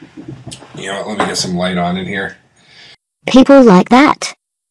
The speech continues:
Speaker 2: You mean folks that criticize radical feminists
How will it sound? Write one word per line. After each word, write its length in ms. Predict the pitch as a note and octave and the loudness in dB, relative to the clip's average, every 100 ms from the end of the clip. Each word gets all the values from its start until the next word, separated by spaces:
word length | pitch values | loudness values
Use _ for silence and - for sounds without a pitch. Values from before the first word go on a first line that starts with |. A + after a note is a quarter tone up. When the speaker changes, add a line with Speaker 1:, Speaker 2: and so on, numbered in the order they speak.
| _ A#3+ | _ 6
Speaker 2:
You 180 | B3 | 8
mean 300 | B3+ B3+ C4+ | 10 8 6
folks 360 | B3 G#3 F#3 - | 6 4 2 2
that 220 | - - | -2 -2
criticize 640 | - A3+ B3+ - G3 F#3+ F3+ | 2 2 2 2 4 4 4
radical 380 | F#3 G#3 A#3 G#3+ | 4 4 2 2
feminists 640 | G#3 G#3 B3 B3 - - | 4 6 6 4 0 -6